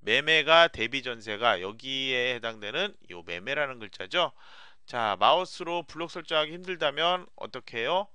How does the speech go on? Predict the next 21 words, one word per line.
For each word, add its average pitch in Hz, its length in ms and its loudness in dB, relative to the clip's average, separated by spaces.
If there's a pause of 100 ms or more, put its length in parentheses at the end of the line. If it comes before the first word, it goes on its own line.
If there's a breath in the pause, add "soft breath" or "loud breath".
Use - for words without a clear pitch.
(120)
커서를 185 640 -2 (840)
단어 123 340 -4
뒤에다 127 360 -2
놓고 117 420 -10
깜빡이게 156 460 -4
한 120 120 -6
다음에 101 240 -6
하면 131 160 -12
된다고 87 300 -12
그랬죠? 101 420 0 (380 loud breath)
자, 92 140 -6
한자 196 420 -2
키 202 220 -10
눌러주세요. 117 680 -8 (680 loud breath)
자, 143 160 0
이번에 175 560 6
한자가 185 840 8
총 202 360 -8
네 110 200 6
개가 180 280 4
나왔어요. 92 560 -2